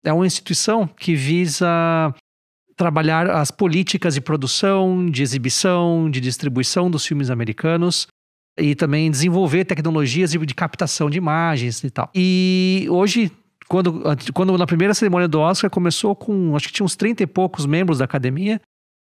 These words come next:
e hoje tem mais de, tem uns seis mil membros, mais ou menos. Ou seja, cada vez que a-, acontece uma cerimônia, né, desde vinte e nove, os técnicos que participaram dos filmes concorrentes são convidados a participar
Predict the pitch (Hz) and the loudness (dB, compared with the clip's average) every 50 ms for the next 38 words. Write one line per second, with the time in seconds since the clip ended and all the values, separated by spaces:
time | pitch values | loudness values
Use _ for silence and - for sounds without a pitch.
0 | _ _ - 147 151 165 180 175 180 - 180 165 175 190 202 185 196 - - - | _ _ 0 2 2 2 2 2 2 2 2 2 2 2 2 0 0 -2 -2 0
1 | - 180 185 190 160 - 214 233 214 160 170 175 190 214 196 160 143 143 139 123 | 0 0 0 0 0 0 0 0 0 2 2 2 4 4 4 2 2 2 0 0
2 | 117 120 113 127 131 131 143 135 120 117 113 110 110 127 - 175 147 147 - 196 | -2 -2 0 0 0 0 0 0 0 0 -2 -2 -2 -2 -2 0 0 0 0 0
3 | 196 214 220 190 196 202 214 208 - - 196 175 165 151 - - 160 - - 165 | 0 0 2 2 2 2 0 0 0 0 0 0 0 -2 -2 -6 -8 -8 -6 -4
4 | - 165 147 131 170 185 180 - 226 190 170 160 - 180 143 135 127 131 151 190 | -2 -2 0 2 0 0 2 0 0 0 0 0 0 -2 -2 0 0 0 0 0
5 | 226 220 185 156 151 135 143 143 131 127 120 127 123 - - 135 135 156 190 202 | 0 0 0 0 0 0 0 0 0 -2 -2 -4 -4 -4 -4 -2 0 0 0 0
6 | 214 214 - _ _ _ _ - - 135 - - 196 - - 214 190 - 175 - | 0 -2 -4 _ _ _ _ -8 -6 -4 -2 -2 -2 -2 -2 -4 -4 -4 -8 -10
7 | - 147 - 151 - - - - 160 156 160 160 156 151 143 - - - - 220 | -8 -4 -4 -4 -4 -6 -6 -2 0 0 2 2 2 0 0 -2 -2 -2 -2 -2
8 | 220 220 202 - - - 156 135 - 131 123 135 165 196 185 - - _ _ _ | -2 -2 -4 -6 -6 -6 -6 -6 -4 -4 -2 -2 -2 -2 -4 -6 -12 _ _ _
9 | _ _ _ _ _ - - - 185 190 185 - 220 190 180 180 143 143 147 151 | _ _ _ _ _ -12 -6 -2 -2 -2 0 0 0 0 0 0 0 2 0 0
10 | 151 147 151 160 - - 156 156 - - 165 - - 147 139 143 156 - | 0 0 -2 -2 -2 -2 -4 -4 -2 -6 -8 -4 -2 0 0 0 -2 -4